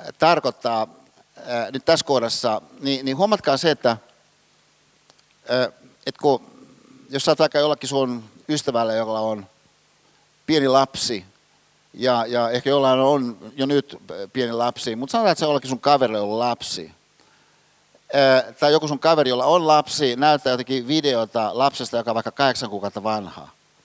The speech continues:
Niin se, ää, video voi vaikka näyttää tämän kahdeksan kuukautta vanhan, vaikka niinku Veera-tyttären, niin, niin,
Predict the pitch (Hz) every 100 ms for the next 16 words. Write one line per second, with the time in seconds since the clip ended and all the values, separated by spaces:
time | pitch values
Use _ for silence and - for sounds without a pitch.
0 | _ _ _ _ _ 127 127 147 131 -
1 | _ - 135 127 117 185 214 165 139 139
2 | 127 - _ _ _ 117 _ 139 139 143
3 | 185 160 135 123 120 160 170 156 131 120
4 | 131 147 135 120 110 - _ _ - 127
5 | 127 127 160 147 - 135 127 120 101 98
6 | 90 _ _ _ _ 135 135 131 135 127